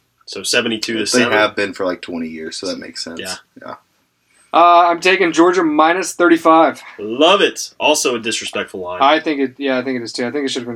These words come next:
Speaker 3: been at l-, closer to forty, like thirty-nine and a half, maybe something like that.
Speaker 1: Yeah.
Speaker 3: Um, Georgia Tech lost
Speaker 2: Wow.
Speaker 3: by fifty-five last week to Notre Dame,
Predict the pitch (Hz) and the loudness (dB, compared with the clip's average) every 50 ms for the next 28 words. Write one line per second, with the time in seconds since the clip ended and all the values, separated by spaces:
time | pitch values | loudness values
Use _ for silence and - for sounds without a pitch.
0 | 113 113 - 117 113 120 123 127 - - - - 160 151 147 135 113 101 - - | -12 -12 -12 -14 -14 -14 -14 -16 -16 -14 -8 -4 -4 -4 -4 -6 -10 -12 -12 -10
1 | 131 123 117 113 110 107 107 107 - 127 123 120 120 120 117 117 117 113 110 113 | -8 -8 -6 -6 -8 -10 -10 -10 -8 -8 -8 -8 -8 -10 -10 -12 -12 -12 -12 -12
2 | 113 113 113 113 - 127 120 117 110 - - - - - - 67 76 85 82 - | -12 -12 -12 -14 -14 -16 -16 -14 -14 -16 -16 -16 -16 -18 -16 -16 -16 -16 -16 -16
3 | _ _ _ - - - 82 76 - - _ _ _ _ _ _ _ _ _ _ | _ _ _ -16 -14 -12 -12 -14 -14 -18 _ _ _ _ _ _ _ _ _ _
4 | - - - _ _ - 156 147 127 - 156 139 131 139 135 127 92 90 131 120 | -20 -20 -20 _ _ 0 0 2 2 2 2 2 2 2 4 4 4 2 0 -2
5 | - - 165 160 - 151 127 - 139 131 127 131 131 127 135 127 127 - - 135 | -2 -2 -2 -2 -2 -4 -2 0 4 4 4 4 4 2 0 -2 -2 -2 -4 -6
6 | 135 131 127 - - 131 123 120 120 123 123 120 - - 139 143 139 131 131 143 | -6 -6 -8 -10 -10 -8 -8 -6 -6 -6 -8 -8 -6 -4 -4 -2 -2 -2 -4 -6
7 | 151 | -8